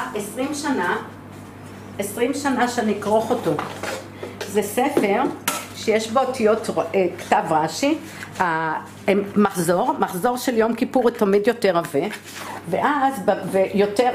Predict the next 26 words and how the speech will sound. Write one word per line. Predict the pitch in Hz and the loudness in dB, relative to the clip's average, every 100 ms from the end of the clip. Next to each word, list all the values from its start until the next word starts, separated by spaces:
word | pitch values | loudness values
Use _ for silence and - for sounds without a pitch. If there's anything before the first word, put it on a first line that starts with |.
| 202 | 0
ויותר | 220 208 208 254 | 2 2 4 2
מהוהה, | 269 240 214 208 208 - - - - - - - | 2 4 4 4 2 -2 -12 -14 -6 -6 -6 0
ויותר | 196 190 269 277 | 2 2 2 2
בלוי, | 254 226 185 208 | 2 4 4 4
אז | 202 190 - | 2 -2 2
אין | 254 294 | 2 2
פה | 294 226 254 | 2 2 2
העמוד | 190 185 190 185 | 0 0 2 2
הראשון. | 196 175 - 143 143 - - - - - - - - - - | 2 0 0 0 0 -6 -18 -20 -20 -20 -14 -8 -6 -4 0
אין | 262 294 | 0 2
פה | 311 | 2
עמוד | 262 240 208 | 2 2 4
הראשון, | 202 202 156 175 | 2 2 2 2
אין | 220 | 2
הכותרת. | 214 175 113 147 139 135 | 2 -2 0 2 2 2
זה | 190 | 2
הכל | 190 277 262 - | 2 2 2 2
אספתי | - 214 - 285 262 - 233 | -2 -4 0 0 0 -2 -2
מ-, | 208 190 185 - - 220 | 0 0 -4 -12 -8 -6
משברי | 220 214 202 233 240 | -2 -2 0 0 2
דפים, | 220 - 202 220 240 - - - | 0 0 0 2 0 -4 -8 0
ומצאתי | 185 185 214 262 262 | 2 2 2 2 4
מישהו | 226 233 - | 4 2 0
שיכרוך | - 202 - 180 170 170 | 0 0 2 0 2 0
את | |
זה. | 160 | 2